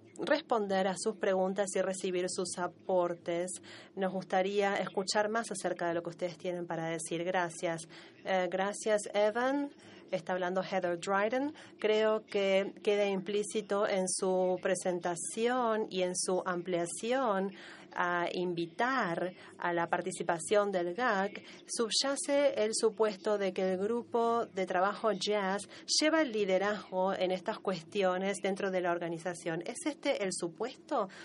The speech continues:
que usted está haciendo? El proceso que veo,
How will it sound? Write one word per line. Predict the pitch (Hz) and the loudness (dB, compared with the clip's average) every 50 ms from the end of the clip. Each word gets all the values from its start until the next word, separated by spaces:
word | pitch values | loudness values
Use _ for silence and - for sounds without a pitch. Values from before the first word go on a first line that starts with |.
| - - | -16 -8
que | - 220 | -4 -4
usted | 202 - - 202 190 196 202 | -4 -2 0 0 0 0 0
está | - 185 160 160 - 190 185 185 190 | -2 -6 -6 -4 -2 0 0 0 0
haciendo? | - 180 170 160 - - 202 202 220 262 285 294 294 294 247 190 175 170 - - - - - - - - - - - - - - - - - - | -2 -4 -6 -6 -6 -2 0 0 0 0 0 0 0 2 2 2 0 0 -4 -12 -20 -20 -20 -20 -20 -20 -20 -20 -20 -20 -20 -18 -18 -14 -8 -4
El | 208 196 196 196 190 190 180 | -2 -2 0 2 2 0 0
proceso | - - 190 190 185 185 - - - - 262 277 269 - - - - - 196 180 185 185 202 202 - - - - - - - - - - | 0 0 0 0 0 0 -4 -6 -6 -4 -4 -4 -4 -4 -6 -8 -6 -2 -2 0 2 0 0 -2 -6 -16 -18 -18 -18 -18 -18 -20 -14 -10
que | - 202 185 180 180 | -6 -4 -4 -4 -2
veo, | 175 214 226 220 202 185 175 170 170 170 175 190 220 | 0 0 2 2 2 0 0 0 0 0 -2 -2 -4